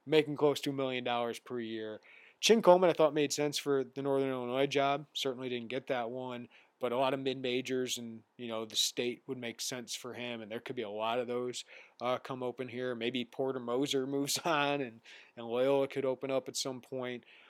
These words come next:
Um, and then I think Stephen Gentry probably needs more time, but he's certainly bright, bright future and probably a future head coach somewhere. But these are good problems to have, Derek. And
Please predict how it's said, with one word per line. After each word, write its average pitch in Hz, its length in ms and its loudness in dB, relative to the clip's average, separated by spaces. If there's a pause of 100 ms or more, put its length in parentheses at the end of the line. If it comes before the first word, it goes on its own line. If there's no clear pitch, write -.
(200)
Um, 127 580 2
and 151 180 -2
then 151 240 6
I 160 140 4
think 180 180 6
Stephen 147 300 4
Gentry 139 380 0
probably 131 280 0
needs 120 220 -6
more 113 160 -6
time, 143 480 4
but 120 140 -6
he's 117 200 -8
certainly 113 600 0 (100)
bright, 127 440 0 (140)
bright 127 300 -4
future 123 440 -6
and 110 140 -14
probably 120 360 -2
a 101 40 -10
future 120 360 -10
head 107 180 -8
coach 107 300 -8
somewhere. 110 480 -10 (480)
But 143 100 4
these 160 140 6
are 131 200 0
good 147 240 6
problems 123 420 -2
to 120 60 -10
have, 110 280 -6
Derek. 113 320 -6
And 120 180 -10